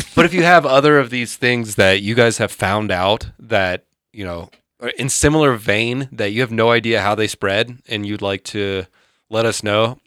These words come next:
Speaker 2: email us hello at newsonacid dot com or seven two zero, two eight two,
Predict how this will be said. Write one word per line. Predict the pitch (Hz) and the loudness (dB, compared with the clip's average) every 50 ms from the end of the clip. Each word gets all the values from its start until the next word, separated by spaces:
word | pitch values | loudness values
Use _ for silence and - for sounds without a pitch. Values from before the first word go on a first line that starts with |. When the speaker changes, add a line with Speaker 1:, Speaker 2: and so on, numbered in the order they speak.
| _ - | _ -4
Speaker 2:
email | 139 143 151 143 135 | -2 2 2 4 4
us | 131 120 - - | 4 2 2 -2
hello | - 123 120 117 117 120 123 120 | -4 -2 0 2 2 4 4 2
at | 110 104 | 2 0
newsonacid | 104 107 107 104 104 101 101 98 95 98 101 - - 104 101 87 | -2 -4 -6 -4 -4 -4 -6 -4 -4 -6 -6 -6 -6 -10 -10 -6
dot | - 98 98 98 95 - | -4 -2 -2 -2 -4 -6
com | - 101 98 95 98 98 98 - _ - _ _ _ _ - | -6 -4 -2 -2 -2 -4 -6 -12 _ -20 _ _ _ _ -6
or | 110 107 | -6 -4
seven | - - - 117 113 120 117 | -4 0 0 0 0 -2 -4
two | - - 113 104 | -6 -6 -6 -6
zero, | 92 90 95 98 98 98 98 | -6 -6 -4 -4 -4 -4 -4
two | - - - 135 127 | -6 -6 -2 0 0
eight | 120 110 - | 0 0 -2
two, | - - 101 98 95 95 90 | -4 -6 -6 -4 -4 -4 -6